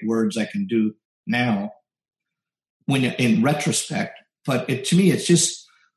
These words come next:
when people give you advice, just take it and move forward. I wish that the world was, uh, like, well, let me rephrase that. I don't wish it was, because it would be way too easy.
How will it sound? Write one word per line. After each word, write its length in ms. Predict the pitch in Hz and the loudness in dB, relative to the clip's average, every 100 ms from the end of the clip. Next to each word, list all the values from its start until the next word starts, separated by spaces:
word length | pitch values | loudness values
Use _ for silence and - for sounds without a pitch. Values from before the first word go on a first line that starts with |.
| _ _ _ - | _ _ _ -4
when 360 | 131 175 160 | 6 8 8
people 360 | - 208 208 180 | 8 6 6 4
give 240 | 139 160 | 6 6
you 160 | 160 139 | 8 6
advice, 500 | 117 101 139 113 - | 2 0 0 0 0
just 240 | - - | -2 0
take 300 | - 165 175 | 4 4 4
it 80 | 156 | 4
and 160 | 120 117 | 2 2
move 260 | 139 131 | 2 0
forward. 460 | - 135 131 110 104 | -2 -4 -2 -2 -2
I 200 | - 165 | 2 4
wish 600 | 151 131 175 139 - - | 4 4 4 4 2 -2
that 220 | 113 123 | -2 -2
the 60 | 123 | -2
world 420 | 113 139 147 160 | 0 0 2 2
was, 300 | 127 120 113 | 0 0 0
uh, 80 | 117 - | -2 -4
like, 320 | 113 120 110 - _ _ - - | -2 -2 -2 -8 _ _ -20 -14
well, 140 | - - | -6 2
let 100 | 165 | 6
me 100 | 185 | 6
rephrase 360 | 123 - 117 | 6 0 -2
that. 80 | 98 | 0
I 60 | 113 | 0
don't 160 | 170 117 | 0 2
wish 240 | 135 - | 0 0
it 100 | - | -2
was, 100 | 113 | -2
because 420 | 110 - 117 107 | -4 -2 -2 -2
it 60 | - | -2
would 160 | 120 110 | 0 2
be 160 | 113 | 2
way 120 | 113 | 2
too 220 | 110 113 110 | 0 0 4
easy. 400 | 113 107 92 | 4 2 -4